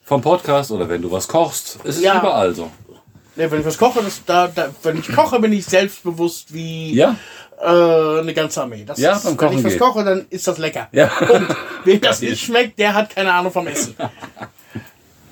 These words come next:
Speaker 2: Aber ansonsten, ja, auch wenn ich Autos beschrifte oder sowas, bin ich nie, ich bin nie hundert Prozent zufrieden mit dem, was
Speaker 1: Mhm.
Speaker 2: ich mache.
Speaker 1: Ja, ja, ich kenn
Speaker 2: Ich
Speaker 1: das.
Speaker 2: denke, das darf man auch nicht.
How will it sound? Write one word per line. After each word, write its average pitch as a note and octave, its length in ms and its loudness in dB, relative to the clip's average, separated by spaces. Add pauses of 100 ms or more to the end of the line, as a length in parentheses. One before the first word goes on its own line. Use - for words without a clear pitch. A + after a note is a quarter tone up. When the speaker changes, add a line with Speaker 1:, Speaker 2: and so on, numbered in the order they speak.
(320)
Speaker 2:
Aber F#3 180 4
ansonsten, F3+ 440 0
ja, D#3 260 2
auch D3 160 -6
wenn E3+ 80 -4
ich C#3+ 140 -10
Autos F3 260 -2
beschrifte D#3+ 460 -6
oder C#3+ 200 0
sowas, - 800 -6 (220)
bin F#3 100 6
ich E3+ 160 -4
nie, G3 220 2
ich E3 180 -12
bin G3 120 -2
nie A#3+ 120 4
hundert E3+ 260 2
Prozent - 300 -20
zufrieden B2+ 300 -16
mit A#2 100 -16
dem, A2+ 100 2
was B2 120 6
Speaker 1:
Mhm. A#2+ 60 0
Speaker 2:
ich A#2 40 -8
mache. - 240 -18 (420)
Speaker 1:
Ja, G#2+ 120 4
ja, F#2 80 0
ich - 80 -10
kenn D#2+ 140 -10
Speaker 2:
Ich - 40 -8
Speaker 1:
das. - 40 -6
Speaker 2:
denke, F3 180 0
das E3 100 0
darf E3 120 -4
man C3 100 -6
auch A#2 100 -10
nicht. B2+ 240 -16